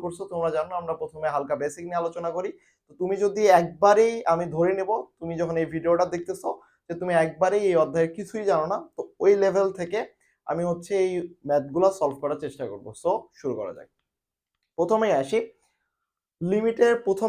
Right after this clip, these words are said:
যে টাইপের ম্যাথগুলা সম্পর্কে, প্রথম যেই থিওরিটা সম্পর্কে তোমার হালকা ধারণা রাখতে হবে, সেটা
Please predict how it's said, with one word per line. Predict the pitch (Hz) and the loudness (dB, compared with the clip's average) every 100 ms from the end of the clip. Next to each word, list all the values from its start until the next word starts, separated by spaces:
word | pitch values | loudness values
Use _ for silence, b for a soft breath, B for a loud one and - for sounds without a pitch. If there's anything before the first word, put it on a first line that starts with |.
| 214 | 0
যে | 208 | 4
টাইপের | 185 170 180 165 | 4 4 2 2
ম্যাথগুলা | 160 160 180 175 180 180 | 0 2 6 8 8 4
সম্পর্কে, | 165 165 165 180 170 | 0 0 2 -2 -2
প্রথম | 170 226 214 196 | -6 -4 -2 0
যেই | 202 202 190 _ _ _ _ | 0 0 -10 _ _ _ _
থিওরিটা | - 214 233 214 190 180 | -6 -4 0 0 0 -4
সম্পর্কে | 170 165 165 | -4 -4 -4
তোমার | 156 151 135 | -2 -2 0
হালকা | 147 151 165 | 0 0 -4
ধারণা | 175 160 156 | -2 0 -2
রাখতে | 151 170 | -2 -4
হবে, | 185 196 | -4 -6
সেটা | 165 | -6